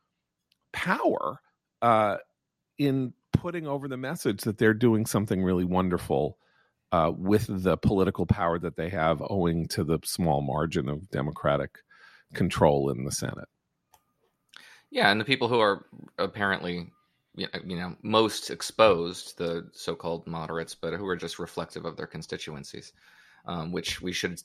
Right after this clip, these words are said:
Speaker 2: add are more moderate than the progressives who are dictating the terms of this conversation. I mean, all the quotes that we have,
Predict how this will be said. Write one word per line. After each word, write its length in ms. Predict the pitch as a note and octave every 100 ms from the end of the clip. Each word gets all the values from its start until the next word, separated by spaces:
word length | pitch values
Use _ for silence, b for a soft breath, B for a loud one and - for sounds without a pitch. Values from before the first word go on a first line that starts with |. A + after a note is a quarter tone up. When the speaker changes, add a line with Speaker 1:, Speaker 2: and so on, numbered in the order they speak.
| -
Speaker 2:
add 320 | E2+ E2 E2+ - -
are 120 | F2+
more 200 | F2+ F#2
moderate 440 | F#2 G#2 D#2 C2+ - _ _ _
than 300 | E2 E2 E2
the 60 | D2+
progressives 580 | - E2 C#2+ - D2+ -
who 260 | D#2 C2+ -
are 220 | E2 C2+ - _
dictating 400 | F#2 - E2 D#2+
the 60 | D2
terms 240 | F2+ E2
of 80 | D#2+
this 80 | -
conversation. 640 | E2 D2 - E2+ - D2+ -
I 40 |
mean, 200 | F#2 F2+
all 240 | F2+ G#2 B2
the 80 | A#2
quotes 260 | B2 A#2
that 120 | G#2+
we 80 | F#2
have, 340 | F2+ E2+ E2+